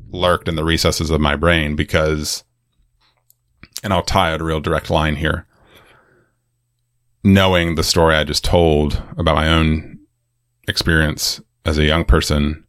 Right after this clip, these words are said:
and the scriptural imagery of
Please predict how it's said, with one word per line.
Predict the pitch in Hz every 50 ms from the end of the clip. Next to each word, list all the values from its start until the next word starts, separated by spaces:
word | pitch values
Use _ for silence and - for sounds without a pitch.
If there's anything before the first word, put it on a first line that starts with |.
| _ _ _ _ _ -
and | 80 80 78 78 76 76 76 76 76 - - - - _ _ _ _ _ _ _ _ _ _ _ _ _ _ _ _ _ _ _ _ -
the | 90 82 80
scriptural | 80 - - - 92 - - - 92 85 82 78 78
imagery | 69 80 87 90 85 78 73 78 76 73 71 73 73 - -
of | - 80 80 78 76 80 - - -